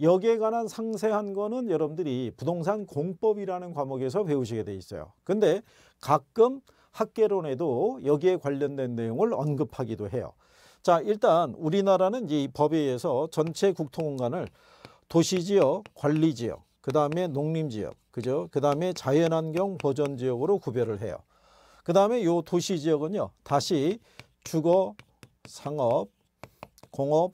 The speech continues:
그 다음에 녹지지역으로 네 가지로 세분을 할 때 예전에 여러분 시험에는요,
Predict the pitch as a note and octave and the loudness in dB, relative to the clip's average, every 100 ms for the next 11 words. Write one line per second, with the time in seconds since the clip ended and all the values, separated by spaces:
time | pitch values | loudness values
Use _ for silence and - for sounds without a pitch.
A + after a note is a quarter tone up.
0 | - C3+ C3+ C3+ D#3 C#3 C#3+ C#3+ - F#3 | -6 0 2 2 -2 -2 -2 -2 -4 -2
1 | D#3+ C#3+ C3+ F#3 B2 C3 C3 D#3+ D#3+ F3+ | 2 2 2 0 0 2 4 4 2 0
2 | F#3+ - D3 C3+ B2 A#2+ A2 E3 B2+ - | -2 -4 -6 -4 -4 -6 -2 -2 -2 -6
3 | _ _ - E3 F3 A3+ B3 E3 E3 D#3+ | _ _ 0 2 4 2 2 2 2 -2
4 | E3 C3 D3+ C#3 C#3 G3 C3 | -6 -4 -4 -4 -6 -2 -2